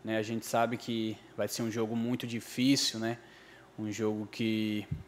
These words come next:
que o nosso oponente tem a vantagem, mas, como eu falei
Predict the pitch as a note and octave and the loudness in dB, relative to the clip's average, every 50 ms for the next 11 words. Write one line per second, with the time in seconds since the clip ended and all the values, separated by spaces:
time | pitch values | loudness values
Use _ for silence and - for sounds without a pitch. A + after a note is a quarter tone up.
0 | - - - - - - G#2+ A2 A2 A2 G#2+ - - A2 G#2+ G#2+ A2 G#2 - A2+ | -14 -16 -16 -14 -10 -6 -4 -2 -2 -2 -2 -4 -4 -4 -2 0 -2 0 0 0
1 | A2+ G#2+ A2 A2+ A2 - - - A2+ A2+ A2+ A2 G#2 A2+ A2 - - A#2 A#2+ B2+ | 0 0 0 -2 -2 -2 -4 -2 -2 0 0 0 -2 -2 -4 0 2 4 4 4
2 | C3+ - - - - - - - - - - - - - A#2 A2+ A2 A2 A2 A2 | 4 2 -2 -10 -14 -18 -20 -20 -20 -20 -20 -20 -14 -8 -4 0 0 2 2 2
3 | A2+ A2 A2 A2 G#2+ - - - - - - - - - - A2 A2+ G#2+ - - | 2 2 0 -2 -4 -6 -8 -8 -8 -10 -10 -12 -10 -6 -4 -4 -4 -2 0 2
4 | A2 A2 A2+ A#2 A#2+ A2+ G#2+ | 2 2 2 2 0 -2 -4